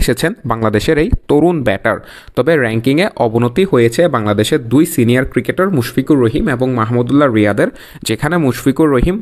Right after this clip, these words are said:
নয় ধাপ পিছিয়েছেন ব্যাটসম্যানদের র্যাঙ্কিংয়ে এবং মাহমুদুল্লাহ রিয়াদ পিছিয়েছেন প্রায় সাত ধাপ। অন্যদিকে বাংলাদেশের অলরাউন্ডার মেহেদী হাসান মিরাজ, যাকে চ্যাম্পিয়ন্স ট্রফিতে উপরে ব্যাটিং করানো হয়েছিল, তবে তিনি সেখানে নিজেকে প্রমাণ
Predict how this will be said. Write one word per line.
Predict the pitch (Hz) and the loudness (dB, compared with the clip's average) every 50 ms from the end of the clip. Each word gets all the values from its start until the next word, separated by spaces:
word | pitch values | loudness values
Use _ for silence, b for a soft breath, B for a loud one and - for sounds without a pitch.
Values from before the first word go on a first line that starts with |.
| - - 110 | -6 -4 -2
নয় | 107 107 104 107 104 | 0 0 0 0 0
ধাপ | 139 165 - - - | -2 -4 -4 -2 -2
পিছিয়েছেন | 127 117 - - 135 135 135 - 185 175 127 | -2 0 2 0 0 0 0 -2 -2 -2 -2
ব্যাটসম্যানদের | 113 98 - - - 123 123 123 123 139 127 127 | -2 -2 -2 -2 -2 -2 0 0 0 0 0 0
র্যাঙ্কিংয়ে | 113 110 101 - 127 147 180 - - - 117 | -2 -2 -2 0 0 0 0 -2 -4 -4 -2
এবং | 110 113 120 123 113 | 0 0 0 2 0
মাহমুদুল্লাহ | 104 101 117 120 131 139 143 147 165 160 | 0 0 2 2 2 4 4 4 2 2
রিয়াদ | 123 101 104 110 127 175 - - | 2 2 2 2 2 2 -2 -2
পিছিয়েছেন | - 131 117 - - 135 135 - - 202 262 - _ _ _ _ | -2 -2 -2 2 0 0 2 0 -2 -4 -4 -6 _ _ _ _
প্রায় | 113 113 147 165 - - | -4 -4 -2 -2 -2 -2
সাত | - 113 101 98 98 98 | -2 -4 -6 -6 -6 -6
ধাপ। | 90 85 - - B B B B B B B B B B - | -6 -6 -8 -12 B B B B B B B B B B -2
অন্যদিকে | 127 151 214 302 - 202 - - 180 - - - - 127 | 0 2 2 2 0 0 0 0 -2 -2 -2 -6 -6 -6
বাংলাদেশের | 120 113 113 110 107 - 151 - - - 117 | -2 -2 0 0 0 0 -2 -4 -4 -2 -2
অলরাউন্ডার | 110 110 107 117 120 123 127 123 175 180 156 | 0 0 2 2 0 0 0 0 -2 0 0
মেহেদী | 120 110 120 120 123 - - - | 0 0 0 0 0 0 0 0
হাসান | 120 - - 135 135 131 120 | 0 0 0 -2 0 2 2
মিরাজ, | 113 117 123 175 - - - 123 - | 2 2 0 0 -4 -6 -6 -4 -2
যাকে | 104 101 - - 127 - | -2 -2 -2 -4 -2 -2
চ্যাম্পিয়ন্স | 127 117 110 104 - 127 131 - - | -2 -2 -2 -2 -2 -2 -2 -4 -4
ট্রফিতে | - 117 107 - 123 120 117 165 175 - - 123 | -4 -4 -2 0 -2 -2 0 -2 -2 0 -2 -2
উপরে | 117 - 120 120 120 110 | 0 0 -2 -2 0 0
ব্যাটিং | 107 98 - - 123 120 - | -2 -2 0 0 -2 0 0
করানো | 117 107 107 123 139 143 - | -2 -2 0 0 0 0 2
হয়েছিল, | 120 117 117 - - 160 190 254 B B B B B B | 0 0 0 0 0 0 0 0 B B B B B B
তবে | - 120 143 170 165 - | -2 -2 0 -2 0 0
তিনি | 135 123 151 - | 0 2 2 0
সেখানে | - 147 120 - 139 147 175 | 0 -2 -2 0 0 0 2
নিজেকে | 170 151 123 117 110 - 156 | 2 2 0 0 0 -2 -2
প্রমাণ | - - 131 113 120 127 | -2 -2 0 0 0 0